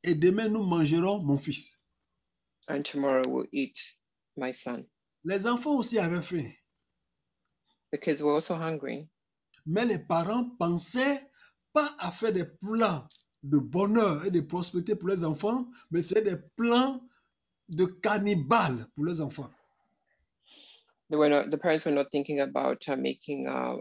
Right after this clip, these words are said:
Speaker 2: um, uh, plans, uh, prosperity plans for their children, but rather cannibal.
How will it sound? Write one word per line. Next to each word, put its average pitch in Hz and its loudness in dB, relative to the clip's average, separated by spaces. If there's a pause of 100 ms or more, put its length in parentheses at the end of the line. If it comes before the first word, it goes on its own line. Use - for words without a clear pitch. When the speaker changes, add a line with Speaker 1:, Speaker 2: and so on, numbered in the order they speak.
(140)
Speaker 2:
um, 127 -6 (880)
uh, 135 0 (140)
plans, 143 0
uh, 139 -6
prosperity 147 -2
plans 143 -4
for 143 -8
their 139 0
children, 156 -4
but 135 -6
rather 131 -4 (340)
cannibal. 123 -6